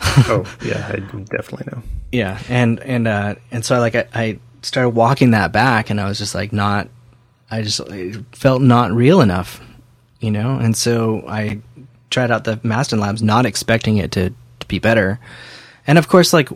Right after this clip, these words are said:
Speaker 1: I, I, I think I almost always have to, to tweak those a lot
Speaker 2: Mm-hmm.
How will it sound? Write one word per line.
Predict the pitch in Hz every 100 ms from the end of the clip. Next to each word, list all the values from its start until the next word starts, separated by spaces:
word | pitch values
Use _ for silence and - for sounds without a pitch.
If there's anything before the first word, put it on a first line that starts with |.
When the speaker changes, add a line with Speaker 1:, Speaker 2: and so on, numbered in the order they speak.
| -
Speaker 1:
I, | 98 90 113 123 117 -
I, | 123 135 131
I | 123
think | - 156
I | 113
almost | 107 113 107 98
always | - 107 113 117
have | 117 107
to, | 110
to | 104 - -
tweak | - 107 107 - - - _ _ _
those | 113 110 - -
a | 107
lot | 104 117 135 - -
Speaker 2:
Mm-hmm. | - 104